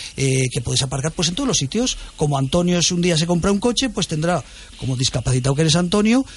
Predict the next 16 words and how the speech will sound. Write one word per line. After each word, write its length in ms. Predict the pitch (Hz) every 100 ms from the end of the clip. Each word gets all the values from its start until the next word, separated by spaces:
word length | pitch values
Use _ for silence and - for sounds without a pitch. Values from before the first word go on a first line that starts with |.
| - - -
pues, 220 | 151 131 127
eh, 260 | 139 135
tendrás 300 | 123 135 139 151
tu, 160 | 185 - 135
tu 140 | 135
propia 260 | 127 143 180
tarjetita. 460 | 143 127 123 139
Bueno, 160 | 160 156
pues 160 | 151 147
fíjate 260 | 226 233
qué 80 | 214
cosa 220 | 208 202
tan 180 | 196 180
curiosa. 380 | 170 160 143 - 160
En 180 | 170
Madrid 420 | 170 165 170 254